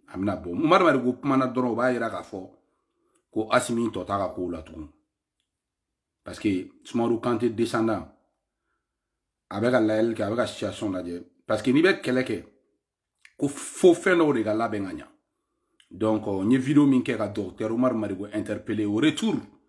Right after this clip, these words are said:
a fɔra n ɲɛna, a tɛna mɛn. Umar Marigo bɛ kuma don min na, o don, Asimi tɛ sunɔgɔ tugun. O kɔni ye ko dɔ de daminɛlen jamana kɔnɔ. Donc, k'o fɔ bɛɛ lajɛlen ye. K'a fɔ bɛɛ ye ko coalition belebeleba bɛnkan sɔrɔla kow bɛɛ la ka ban.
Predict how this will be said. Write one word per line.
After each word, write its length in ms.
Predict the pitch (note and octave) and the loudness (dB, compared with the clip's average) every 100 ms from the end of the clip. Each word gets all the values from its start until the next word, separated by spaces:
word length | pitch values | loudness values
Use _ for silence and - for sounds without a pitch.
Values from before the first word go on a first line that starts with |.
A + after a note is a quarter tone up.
| _ _ _ _ _ _ _ | _ _ _ _ _ _ _
a 80 | G2 | -14
fɔra 260 | - B2 B2 | -2 0 2
n 60 | |
ɲɛna, 360 | B2 A#2+ B2+ - _ - | 2 2 -2 -8 _ -16
a 100 | G2 | -8
tɛna 220 | B2 G#2+ | -4 -2
mɛn. 300 | G2 G2+ G2 C3+ | -2 -4 -4 2
Umar 220 | C#3 C3+ | 4 4
Marigo 260 | A#2+ G#2+ | 2 2
bɛ 160 | G#2+ G#2 | -2 -2
kuma 180 | A#2+ A#2 | -2 -4
don 240 | A2 B2+ | 0 2
min 100 | A#2+ | 4
na, 100 | G#2+ | 2
o 60 | G2 | -2
don, 480 | G2 C3+ A2+ - - _ _ _ _ _ _ | 0 2 2 0 -16 _ _ _ _ _ _
Asimi 260 | - B2 A2 | -8 -6 -4
tɛ 120 | A#2 | -4
sunɔgɔ 340 | G#2+ F#2 E2+ | -4 -6 -8
tugun. 260 | - F#2 - _ _ - - | -12 -14 -14 _ _ -14 -6
O 80 | |
kɔni 160 | G#2+ A#2+ | 0 0
ye 60 | G#2+ | 0
ko 100 | A#2 | -2
dɔ 120 | A2 | -2
de 60 | G2 | -2
daminɛlen 520 | F#2 G2+ F#2 F#2+ F2 | -2 -2 -2 -4 -4
jamana 260 | E2+ F2+ F2+ | -4 -8 -6
kɔnɔ. 240 | E2+ D#2+ _ _ _ _ _ _ _ _ _ | -10 -12 _ _ _ _ _ _ _ _ _
Donc, 260 | G#2 A2 G#2 | 0 0 0
k'o 320 | G2+ F2 G2 | -4 -4 -6
fɔ 240 | - G2 F2+ | -4 -6 -2
bɛɛ 100 | A#2 | 0
lajɛlen 360 | A#2+ G2 F#2 | 0 0 -4
ye. 120 | E2+ - _ _ _ _ _ _ _ | -6 -12 _ _ _ _ _ _ _
K'a 140 | A2 G#2+ | -2 0
fɔ 240 | A#2 G2+ | 0 4
bɛɛ 180 | B2+ C#3 | 6 8
ye 60 | C#3 | 6
ko 140 | D3+ | 2
coalition 500 | - D#3+ D#3 D3+ D3 C#3 | 2 4 4 2 0 2
belebeleba 540 | D3+ D3 D3 C3 C#3 C#3 | 2 4 4 4 2 2
bɛnkan 300 | A2+ A#2 C#3+ | 0 2 0
sɔrɔla 380 | C#3 G#2+ G#2 G2 | -2 -4 -4 -2
kow 200 | A#2+ G#2+ | -2 -2
bɛɛ 140 | G#2+ | -2
la 100 | G#2 | -4
ka 100 | F#2+ | -6
ban. 160 | D#2 | -14